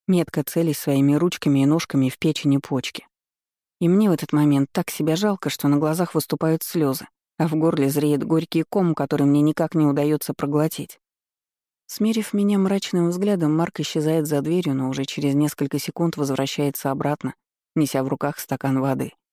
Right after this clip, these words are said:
«Выпей», — говорит он уже мягче. «От этого», — хмурится, прочищает горло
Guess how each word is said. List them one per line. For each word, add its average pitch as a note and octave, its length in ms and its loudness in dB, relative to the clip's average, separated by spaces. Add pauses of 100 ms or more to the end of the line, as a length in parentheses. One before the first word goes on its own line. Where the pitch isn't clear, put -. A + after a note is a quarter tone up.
(720)
«Выпей», — C#3+ 500 -2 (680)
говорит C#3 520 0
он C#3 100 4
уже C3+ 180 2
мягче. - 460 -4 (680)
«От D3 160 -4
этого», — C#3 420 -4 (680)
хмурится, E3 560 0
прочищает C3+ 540 -4
горло D3 400 -2